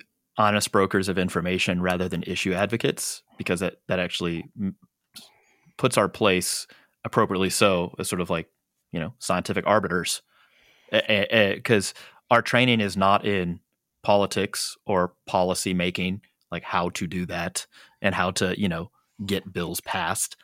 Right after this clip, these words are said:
for example. But our training is, like, in pu-, you know, health,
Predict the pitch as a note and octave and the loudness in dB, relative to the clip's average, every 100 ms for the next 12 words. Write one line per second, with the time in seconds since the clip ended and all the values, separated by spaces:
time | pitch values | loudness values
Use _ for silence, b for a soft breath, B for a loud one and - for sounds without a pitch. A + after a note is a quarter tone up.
0 | _ - F2 E2+ E2 D#2+ F2+ - B B | _ -4 -4 -4 -8 -4 -4 -4 B B
1 | B - G#2+ - G2+ F#2 G#2 G2+ F#2+ F2 | B 2 2 2 0 2 2 2 2 -2
2 | E2+ E2+ - - - E2+ E2 - _ _ | -2 -4 -6 -14 -6 -6 -6 -12 _ _
3 | _ _ _ _ _ _ _ C3+ G#2+ D#2+ | _ _ _ _ _ _ _ -6 -4 -6
4 | - F#2 G2+ - | 0 0 0 -4